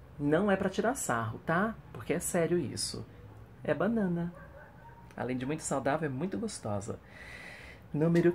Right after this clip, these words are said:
quinze. Ai, gente, não é legal isso que eu vou falar. Eu sou viciada em Coca Zero. Absolutamente viciada, mas tô em tratamento. Já diminui oitenta por cento, graças a Deus. Número dezesseis.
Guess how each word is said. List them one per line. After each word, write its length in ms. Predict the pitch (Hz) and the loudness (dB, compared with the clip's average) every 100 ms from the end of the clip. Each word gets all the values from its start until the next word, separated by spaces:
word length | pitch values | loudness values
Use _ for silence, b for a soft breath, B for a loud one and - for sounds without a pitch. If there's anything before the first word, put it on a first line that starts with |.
| - | 4
quinze. 800 | - 180 175 143 147 143 113 104 - - - - - - | 2 4 4 2 2 0 0 -4 -12 -20 -20 -20 -18 -8
Ai, 260 | - 113 | 0 0
gente, 580 | 117 - 123 131 - 139 143 | 0 -2 -2 -4 -6 -6 -2
não 160 | 147 | 2
é 60 | 151 | 4
legal 340 | 180 143 131 | 4 4 2
isso 140 | 131 - | 0 -4
que 40 | |
eu 40 | 143 | -4
vou 80 | |
falar. 420 | - 139 135 131 - - - - - | -2 -2 -2 -4 -8 -16 -20 -16 -2
Eu 140 | 139 | 0
sou 220 | - 143 135 - | 0 -4 -4 -8
viciada 920 | 180 - - 214 214 185 202 - - - - | -6 -2 -2 0 0 0 0 0 -2 -4 -4
em 140 | 202 | 0
Coca 300 | 196 196 226 | 2 2 2
Zero. 520 | 202 196 202 202 175 180 - - | 6 8 10 8 4 0 -10 2
Absolutamente 840 | 196 220 - 220 220 196 202 - 294 | 4 4 4 -2 6 6 6 4 4
viciada, 600 | 302 - 381 311 330 277 | 4 0 2 4 4 6
mas 160 | 165 165 | 4 4
tô 100 | 170 | 2
em 60 | |
tratamento. 640 | - - 175 120 120 123 B B B B B | 2 2 4 2 0 -6 B B B B B
Já 120 | 135 | 0
diminui 460 | 131 139 143 139 143 | 2 2 2 4 4
oitenta 580 | 135 - 202 196 247 233 | 2 2 4 6 6 2
por 160 | 214 | 2
cento, 300 | 202 139 143 113 104 | 0 0 -2 -6 -2
graças 640 | 117 143 147 - 160 147 | 0 0 0 0 0 0
a 40 | |
Deus. 400 | 147 104 - - B B B B B - | -2 -4 -6 -6 B B B B B 8
Número 320 | 247 254 233 | 8 8 4
dezesseis. 920 | 208 214 220 214 - 143 127 - | 2 6 8 8 6 6 4 0